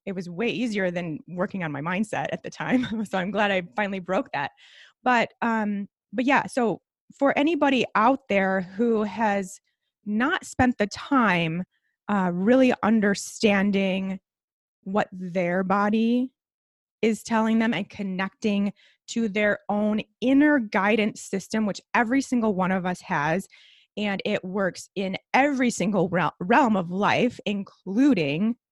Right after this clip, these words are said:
what you put on your plate. Your body will guide you, but if you've, which we, which we all have, if you've been inundated with these messages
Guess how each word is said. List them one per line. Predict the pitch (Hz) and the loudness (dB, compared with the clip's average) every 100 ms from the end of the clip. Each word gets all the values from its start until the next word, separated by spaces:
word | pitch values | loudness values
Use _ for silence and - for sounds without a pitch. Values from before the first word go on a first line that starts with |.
| _ - | _ -4
what | 208 | -2
you | 214 | 0
put | 233 | 0
on | 208 202 | 0 0
your | 247 | 0
plate. | 185 135 220 - _ _ _ _ _ _ _ _ | 0 0 -2 -6 _ _ _ _ _ _ _ _
Your | 202 | -2
body | 190 254 277 | 2 4 4
will | 214 | 4
guide | 202 254 277 | 4 4 4
you, | 190 170 180 - _ _ 202 | 2 -2 -4 -8 _ _ -10
but | 190 214 196 | -2 0 0
if | 208 190 | -2 -6
you've, | 190 208 214 190 - _ _ | -6 -4 -4 -8 -16 _ _
which | 202 185 | -8 -4
we, | 208 | -6
which | - 190 - | -4 -8 -2
we | 190 | -2
all | 190 | 0
have, | 302 220 | 0 0
if | 185 | -2
you've | 190 175 | -4 -4
been | 175 - | -6 -6
inundated | 190 185 254 247 180 - 87 - - _ 180 | -6 -2 2 2 2 -2 -6 -6 -10 _ -10
with | 185 208 202 - _ 185 | 2 2 2 -4 _ -14
these | 180 208 196 185 | -4 -2 -2 -4
messages | 170 180 170 - 226 208 262 302 311 - | -8 -6 -8 -4 -4 2 4 4 0 -4